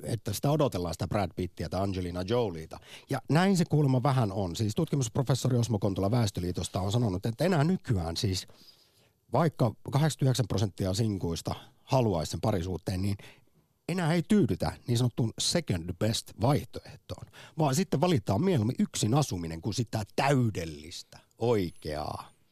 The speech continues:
sielun kumppania ei ole löytynyt. Siis tämä tasa-arvo ja hyvinvointi on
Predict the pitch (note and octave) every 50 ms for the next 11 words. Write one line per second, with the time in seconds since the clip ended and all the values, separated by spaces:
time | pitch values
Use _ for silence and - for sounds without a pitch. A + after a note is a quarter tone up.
0 | _ _ - - - A#2+ G#2+ F#2 F2 E2+ G3+ A#2+ A#2 A#2 - - G2+ G2 F#2+ G2+
1 | A2+ B2 B2 G#2 F#2+ F#2 F#2+ A2 C3+ D3 A#2+ E2+ D#2 - - - - _ _ _
2 | _ _ _ - - - - - - - _ _ - - C#3+ D3 C#3 B2 A#2+ A2
3 | - - _ _ _ _ _ _ - D3+ D3+ C#3 B2+ A2 - E3+ D3+ - - C#3+
4 | C#3 C3 C3+ C#3 C3+ C3 B2 B2+ B2+ C3 C3 A#2+ C3 D3 D3+ D3 B2+ G#2 A2 A#2+
5 | A#2 A#2 A2+ A2 - B2+ B2 - - - - C3+ C#3 B2+ A2+ A2+ G#2+ G2+ - F#2+